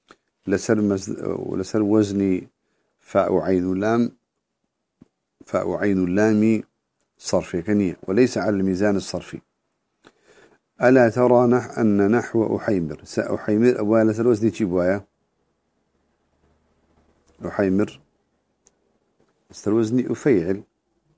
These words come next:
نعم، بهمزة ما بس ما. يمكن لوزن أخوين من لا، لا، إذا كان. يعني فاء عين لام كان لجاتي حرف أصل كان. وما باقي كشي تعبير بشي أديت بحرف حروف سألتمونيها.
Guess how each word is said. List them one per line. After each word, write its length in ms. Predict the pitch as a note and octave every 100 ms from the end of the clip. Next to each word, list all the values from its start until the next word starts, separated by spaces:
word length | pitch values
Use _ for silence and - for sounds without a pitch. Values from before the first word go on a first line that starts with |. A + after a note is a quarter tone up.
| _ _ _ B2 _ _ _ _ _ _ _ _ _ -
نعم، 220 | G#2+ D#2+
بهمزة 400 | F#2 F2+ G2+ A#2
ما 200 | F2+ E2
بس 200 | D#2 -
ما. 120 | D2+ - - _ _ _ _ -
يمكن 260 | G2 G#2+ G#2+
لوزن 400 | A#2 B2 G#2+ G2+
أخوين 300 | G2 A#2+ G2
من 260 | F2+ F2
لا، 260 | F2 E2+ - _ _ _ _
لا، 200 | B2+ E2+ - -
إذا 200 | E2+ D#2+
كان. 360 | E2 E2+ G#2+ C3 _ _ - - - _ _
يعني 360 | F#2+ G2 G2 F#2+ _
فاء 340 | - G#2+ F#2+
عين 340 | E2+ G2 G2 F#2+
لام 240 | F#2+ F#2+
كان 220 | G#2 G#2+
لجاتي 400 | G2+ G2+ F#2 -
حرف 280 | - G2+ G#2
أصل 320 | G#2 - G#2+
كان. 380 | F#2+ G#2+ F#2 G#2 _ _ _ _ _ _ _ _ _ _ -
وما 220 | F#2 A#2
باقي 320 | A2+ G#2+ G2+
كشي 280 | F#2 F#2 A2
تعبير 420 | - F#2+ A2 G#2+
بشي 240 | G#2+ B2 G#2
أديت 300 | G2+ G#2+ - -
بحرف 520 | - - - A2 A#2+
حروف 580 | A#2+ - G#2+ A#2+ A2+ -
سألتمونيها. 840 | A2 F#2+ - G2 F#2+ F2 D#2+ -